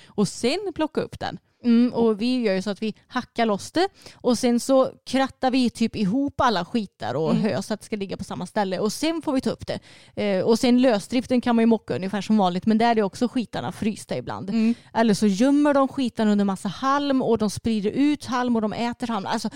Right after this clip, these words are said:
Speaker 2: de är så förbannat <laughs> otacksamma att mocka åt.
Speaker 1: Ja.
Speaker 2: Ja, som sagt, de som tror att det är mindre jobb att ha hästar på lösdrift. Ja, visst, det kan det ju vara om man inte tar hand om sin lösdrift. Men för oss som faktiskt tar hand om lösdriften och, eh,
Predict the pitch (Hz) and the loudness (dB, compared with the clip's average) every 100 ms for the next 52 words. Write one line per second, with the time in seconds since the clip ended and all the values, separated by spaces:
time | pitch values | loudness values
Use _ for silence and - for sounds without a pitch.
0 | - - - 330 349 269 285 269 - - | -12 -4 0 2 0 0 0 -2 -2 0
1 | 320 311 214 403 415 415 370 392 403 339 | 2 2 -2 -10 -12 -4 0 0 0 0
2 | 220 185 185 - 226 - 190 - 262 240 | 2 0 0 -4 -4 -4 -8 -4 -2 0
3 | 233 202 202 - 208 220 214 - 254 110 | 0 -2 -4 -6 -2 -2 -4 -2 0 0
4 | 196 - - - - - - - 208 190 | -4 -12 -4 -2 -2 -6 -16 -10 -4 -4
5 | - 220 202 - 226 226 202 190 233 226 | -4 -10 -10 -2 0 0 -2 0 0 0
6 | 240 214 220 202 190 - 202 202 233 254 | -4 0 0 0 -2 -2 0 2 2 2
7 | 240 226 226 214 226 196 214 202 196 196 | 0 0 2 0 -2 -4 -4 -4 -6 -6
8 | 190 - 214 165 - 202 214 - - - | -10 -2 0 -2 -6 -6 -6 -8 -20 -2
9 | 233 254 254 - 226 240 220 214 180 190 | 0 2 0 -2 -4 0 2 2 0 -4
10 | 196 202 - 190 190 226 220 208 185 202 | -4 -6 -4 -2 0 -2 0 0 0 -2
11 | 170 - - - - - 220 220 196 220 | -2 -6 -14 -16 -20 -6 0 0 2 0
12 | 202 214 233 220 202 202 - 208 196 233 | 0 -2 -4 -4 -6 -8 -4 -2 -2 -2
13 | 262 254 247 233 170 - 185 - 208 214 | 0 2 4 2 0 -6 -12 -4 -2 -2
14 | 214 185 _ 202 170 | -4 -8 _ -4 -4